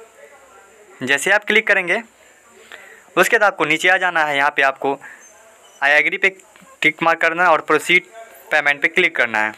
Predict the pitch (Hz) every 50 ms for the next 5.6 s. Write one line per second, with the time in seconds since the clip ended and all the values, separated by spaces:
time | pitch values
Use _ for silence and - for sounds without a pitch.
0 | - - - - _ _ _ _ _ - - 139 143 143 - 208 233 226 - 220
1 | 226 220 - 208 202 - 185 175 160 147 147 139 - 147 143 139 131 131 127 127
2 | 127 147 160 165 - - - - - - 143 143 139 139 139 - - - - -
3 | - - - - - - - 196 202 - 185 160 147 - - 127 117 113 120 -
4 | 139 - 160 156 - 180 185 - 196 190 185 - 190 190 202 190 - 185 175 175
5 | 170 175 170 180 180 - - 196 208 220 214